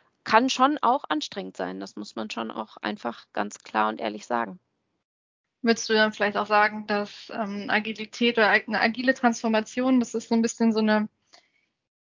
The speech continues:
Speaker 2: eigentlich eine Transformation ist, die man nie abschließt, weil Agilität bedeutet ja auch Anpassungsfähigkeit. Ich möchte ein anpassungsfähiges
Speaker 1: Mhm.
Speaker 2: Unternehmen sein, dementsprechend muss ich mich immer weiterentwickeln,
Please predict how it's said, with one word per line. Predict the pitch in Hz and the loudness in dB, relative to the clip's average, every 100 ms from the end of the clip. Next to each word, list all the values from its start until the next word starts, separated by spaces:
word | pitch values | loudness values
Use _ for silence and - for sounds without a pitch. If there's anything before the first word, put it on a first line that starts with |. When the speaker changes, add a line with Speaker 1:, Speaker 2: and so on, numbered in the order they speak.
| - | -2
Speaker 2:
eigentlich | 226 240 | 2 2
eine | 226 | 0
Transformation | - 240 240 - 233 226 - 240 247 | 4 4 4 2 4 2 0 0 0
ist, | 247 - | -2 -2
die | |
man | 226 220 226 | 0 2 2
nie | 226 233 | 2 2
abschließt, | - 233 - 269 269 269 - | 2 -2 -4 -2 -2 -2 2
weil | 220 220 | 6 6
Agilität | - 220 220 220 - 240 233 | 6 2 -2 -6 -2 -4 -2
bedeutet | 220 208 - | 0 -2 0
ja | 208 | -2
auch | 208 | 0
Anpassungsfähigkeit. | 220 247 - 254 254 - - 247 247 - - 254 247 254 - | 0 0 0 -2 -2 -2 0 2 2 -2 2 6 6 2 -8
Ich | 233 - | -8 -2
möchte | 220 220 | -2 -2
ein | 226 | 0
anpassungsfähiges | 220 - 233 226 - 226 214 220 | 0 0 -4 -4 -4 -2 -2 -2
Speaker 1:
Mhm. | |
Speaker 2:
Unternehmen | 220 220 220 226 254 254 | -2 2 4 6 6 8
sein, | 254 247 | 8 8
dementsprechend | 233 233 226 - 226 214 240 | 6 2 0 0 0 2 4
muss | 226 | 4
ich | 226 226 | 4 4
mich | 220 - | 2 4
immer | 254 247 202 | 8 8 6
weiterentwickeln, | 196 202 - 202 202 214 - 202 208 208 | 2 0 0 -4 -4 -8 -2 0 2 0